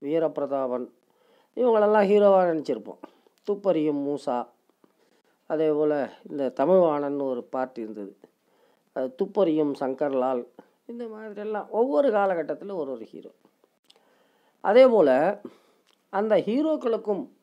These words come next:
இந்த ஏஜ் ஃபேக்டருங்கிறது வேலை செய்யும். இப்போ வந்து நாம வந்து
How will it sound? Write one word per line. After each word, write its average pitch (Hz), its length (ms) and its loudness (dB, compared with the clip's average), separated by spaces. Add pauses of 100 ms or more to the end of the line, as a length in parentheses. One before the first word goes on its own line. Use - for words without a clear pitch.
(640)
இந்த 233 180 -2
ஏஜ் 226 380 8
ஃபேக்டருங்கிறது 160 1080 -2
வேலை 123 280 -4
செய்யும். 82 320 -16 (1300)
இப்போ 170 240 -4
வந்து 180 200 -2
நாம 165 340 -2
வந்து 156 540 -4